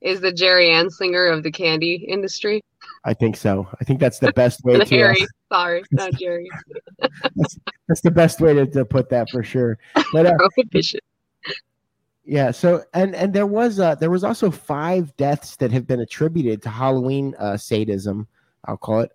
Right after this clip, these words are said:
Speaker 2: all of which, uh, later proved to be unrelated causes. They had one child in nineteen seventy-eight heroin that the police originally said had been in his candy.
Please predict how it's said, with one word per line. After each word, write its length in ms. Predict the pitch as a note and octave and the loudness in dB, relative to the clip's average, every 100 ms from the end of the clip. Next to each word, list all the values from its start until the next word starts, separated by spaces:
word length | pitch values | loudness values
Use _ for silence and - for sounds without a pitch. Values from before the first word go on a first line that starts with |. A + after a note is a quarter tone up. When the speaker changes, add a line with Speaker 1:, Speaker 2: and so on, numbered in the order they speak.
| - | 0
Speaker 2:
all 240 | C3 D#3 | 2 4
of 120 | C#3 | 2
which, 220 | C#3 C3 | 0 0
uh, 120 | C3+ A#2 | 0 2
later 300 | A#2+ F#3 F#3 | 2 2 0
proved 280 | - D3 C#3 | 0 -2 -2
to 60 | |
be 160 | C3+ C3+ | -4 -4
unrelated 560 | A2+ B2+ B2 A#2 A#2 A2 | -4 -2 -2 0 -2 -2
causes. 540 | A2+ G#2 F#2 D2+ F2 _ _ | -2 -2 -4 -12 -16 _ _
They 80 | C3 | -4
had 180 | C3+ C3+ | -2 -2
one 180 | B2+ C#3 | -2 -4
child 300 | C#3+ C#3 C3 | -2 -2 -2
in 40 | |
nineteen 280 | B2 B2 B2+ | -4 -4 -6
seventy-eight 960 | - A#2+ B2 A#2+ A#2+ A2+ G#2+ G#2 A#2 | -2 -2 -2 -6 -6 -6 -4 -2 -4
heroin 580 | A2 A#2+ C#3 B2+ A2 G#2 | -4 -2 0 2 0 -4
that 100 | G2+ | -8
the 60 | - | -6
police 260 | B2+ A2+ | -4 -2
originally 320 | A#2+ B2 B2+ A2+ | -2 -2 -2 -2
said 160 | B2 | 0
had 100 | A2 | 0
been 120 | A#2 | 0
in 100 | A2+ | -2
his 100 | A2 | -4
candy. 480 | - C3 A#2+ B2 A#2+ | -4 -4 -2 0 -2